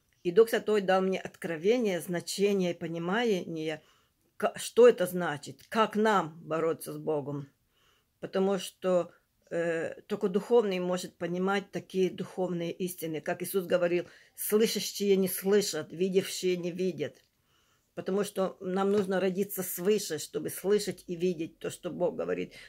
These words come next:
Нам нужно получить преображение в разуме, чтобы принимать и понимать истины Божьи.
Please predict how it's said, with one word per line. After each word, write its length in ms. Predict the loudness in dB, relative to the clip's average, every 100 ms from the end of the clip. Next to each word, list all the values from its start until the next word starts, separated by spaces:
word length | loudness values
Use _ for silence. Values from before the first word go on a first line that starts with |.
| -4
Нам 140 | 0
нужно 220 | 2 2
получить 460 | 0 0 0 -4 -4
преображение 680 | 2 4 4 0 0 0 0
в 60 | 2
разуме, 420 | 2 2 0 -4
чтобы 280 | -6 -8 -8
принимать 720 | -4 -2 0 0 0 0 -4 _
и 100 | -8
понимать 640 | -4 0 2 2 2 0 -2 -14 -20 _ -4
истины 520 | -2 0 -2 0 -2
Божьи. 600 | 0 -2 -2 -6 -6 -8